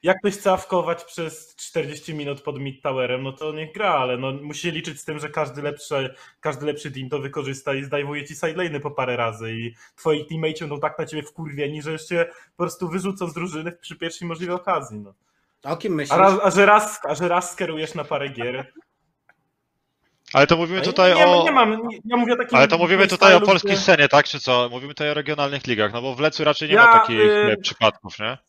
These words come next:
Speaker 1: ja,
Speaker 3: W sensie,
Speaker 1: ja powiem
Speaker 3: nie
Speaker 1: szczerze,
Speaker 3: wiem.
Speaker 1: ja nigdy nie byłem fanem ludzi, co grają, żeby sobie zagrać po prostu, więc tak mnie wkurwia to takie coś
Speaker 3: Nie, no
Speaker 1: i
Speaker 3: to jest takie
Speaker 1: ja
Speaker 3: granie,
Speaker 1: dużo
Speaker 3: żeby nie
Speaker 1: bardziej
Speaker 3: przegrać, a
Speaker 1: ja du-, tak, ja du-, ja dużo bardziej wolę ziomków, co, co nawet, nie wiem,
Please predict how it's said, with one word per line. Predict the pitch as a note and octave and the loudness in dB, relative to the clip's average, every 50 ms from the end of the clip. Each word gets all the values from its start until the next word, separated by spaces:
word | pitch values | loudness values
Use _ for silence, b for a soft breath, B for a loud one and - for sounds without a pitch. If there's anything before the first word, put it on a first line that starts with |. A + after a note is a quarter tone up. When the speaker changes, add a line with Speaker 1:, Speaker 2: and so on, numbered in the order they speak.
| _ G#3 | _ 2
Speaker 1:
ja, | G#3 A#3 A#3+ A#3 A#3 A#3 A3+ | 4 6 8 8 8 8 8
Speaker 3:
W | A3+ | 6
sensie, | A3 A3 - F#3+ | 6 4 2 2
Speaker 1:
ja | G#3+ A3+ | 2 2
powiem | A3+ A3 G#3+ G#3 G#3 G3 | 2 0 -4 -6 -6 -6
Speaker 3:
nie | F#3+ | -8
Speaker 1:
szczerze, | - A3 G#3 F#3+ G3+ | -6 -4 -4 -2 0
Speaker 3:
wiem. | G3+ | 2
Speaker 1:
ja | G3+ G#3 | 2 2
nigdy | G#3 A3+ G3 G3 G3+ | 2 0 -4 -4 -2
nie | G3 F#3+ | -2 0
byłem | F3+ G3 F#3+ F#3+ | 2 0 0 -2
fanem | - - F#3+ F#3+ G3 G3 F#3 F3+ E3+ | 0 2 4 4 6 4 2 -2 0
ludzi, | E3 F#3+ G3 E3 F#3+ F#3+ | -2 -2 -4 -4 -8 -8
co | - F#3 F3 | -6 -6 -6
grają, | F3 E3 D3 E3+ F3 F3 F3+ F3 E3+ | -6 -6 -4 0 2 2 2 2 -2
żeby | D#3 D#3+ D3+ C#3 | -4 -8 -12 -12
sobie | - D#3+ D#3 | -12 -10 -2
zagrać | D3+ D#3 D3 C#3+ C3+ B2+ B2 - | 0 0 0 0 -2 -6 -8 -10
po | - B2+ | -10 -14
prostu, | - C3 B2+ A#2+ - B2 | -12 -12 -12 -12 -12 -12
więc | B2+ B2 - _ | -12 -14 -4 _
tak | G3 F#3 - - | 2 2 2 0
mnie | E3+ D#3+ D3+ | -6 -10 -10
wkurwia | - - - - F#3 E3+ D#3 D3 C#3+ D#3 C#3 | -12 -16 -10 -8 -6 -6 -6 -6 -6 -6 -6
to | A#2+ - C3+ C3+ C3 C3 | -4 -4 -4 -4 -4 -4
takie | C3+ C#3+ C#3 - C3+ | -6 -10 -12 -12 -14
coś | - - C#3+ C3 B2+ B2+ - - | -12 -6 -6 -6 -6 -6 -10 0
Speaker 3:
Nie, | C3+ E3 F3 | 4 4 6
no | D#3+ C#3+ | 6 6
Speaker 1:
i | C3 | 6
Speaker 3:
to | D#3+ D#3+ | 6 4
jest | D#3 - - | 4 6 4
takie | D#3+ - D#3+ | 4 4 4
Speaker 1:
ja | C#3+ | 4
Speaker 3:
granie, | C#3 D3+ E3+ E3+ - A#3 | 6 8 8 8 8 6
Speaker 1:
dużo | G#3 A3+ | 6 6
Speaker 3:
żeby | G#3 G3 | 8 8
nie | G#3+ G#3 | 8 6
Speaker 1:
bardziej | - - G#3+ G3+ | 6 4 6 6
Speaker 3:
przegrać, | F#3+ C#3+ B2+ A2+ A2 G#2+ - - A2 | 6 8 8 6 4 4 2 0 -4
a | G#2 G#2+ G#2+ G#2+ G#2+ - _ _ | -2 -2 -2 -4 -6 -10 _ _
Speaker 1:
ja | E3+ F#3 G#3 | 0 0 0
du-, | F3+ G#3+ G3 G3 - A3+ | 0 -2 -8 -10 0 4
tak, | A3 G#3+ G3 F#3+ G3 | 6 6 6 6 4
ja | G#3 G#3+ | 2 2
du-, | - A3 G#3+ | 0 0 0
ja | A3+ A3 | 0 0
dużo | A3 G3+ A#3 G3+ | 0 -2 -2 0
bardziej | A3 A3 F3 F3 G3 | 0 -2 -2 -4 -4
wolę | F3 G3 G#3 G3+ F#3 | -2 0 0 0 0
ziomków, | F3+ E3+ F3+ F#3+ G3 F#3+ G3+ G3 F#3+ | 2 4 2 2 2 0 -4 -8 -10
co, | - - F#3 E3+ E3+ E3 E3 E3 E3 - | -4 2 4 6 6 6 6 4 2 -2
co | - F3+ | -2 0
nawet, | F3 F3 F3 E3+ E3+ E3 E3 | 2 2 2 0 -2 -4 -4
nie | D#3+ D3+ | -6 -8
wiem, | C3 C3 B2+ | -6 -8 -10